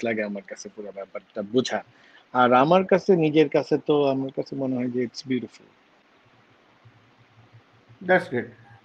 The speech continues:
Speaker 2: দাদা, পরের শব্দটা হলো ধর্ম।
Speaker 1: ব্যক্তিগত, নিজস্ব,
Speaker 2: আচ্ছা।
Speaker 1: ব্যক্তিগত আসলে।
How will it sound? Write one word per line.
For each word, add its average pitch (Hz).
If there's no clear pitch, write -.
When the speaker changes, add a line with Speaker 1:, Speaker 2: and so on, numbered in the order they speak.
Speaker 2:
দাদা, 208
পরের 202
শব্দটা 240
হলো 247
ধর্ম। 185
Speaker 1:
ব্যক্তিগত, 139
নিজস্ব, 131
Speaker 2:
আচ্ছা। 117
Speaker 1:
ব্যক্তিগত 127
আসলে। 98